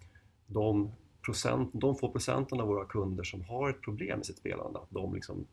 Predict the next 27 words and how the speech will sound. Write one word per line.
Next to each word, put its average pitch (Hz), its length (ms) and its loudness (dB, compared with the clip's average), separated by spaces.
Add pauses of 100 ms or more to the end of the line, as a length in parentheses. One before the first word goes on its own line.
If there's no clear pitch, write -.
(160)
ramlar 98 300 2
över 95 120 -2
kanten 143 420 -4
och 95 220 -8
får 104 160 -4
allvarliga 110 440 0
problem. - 280 -10 (580)
Det 101 100 -2
är 120 100 4
ju 123 280 2
hemskt, 143 480 2
en 101 60 -2
tragedi 104 640 -2
för - 120 -10
våra - 120 -6
kunder, 104 600 0 (280)
och 104 180 -2
det 110 160 0
är 101 40 2
liksom, 104 480 -4 (460)
våra 107 180 6
medarbetare, 110 640 4
en 98 100 2
viktig - 420 -4
fråga 117 320 2
för 135 100 -2
oss - 340 -2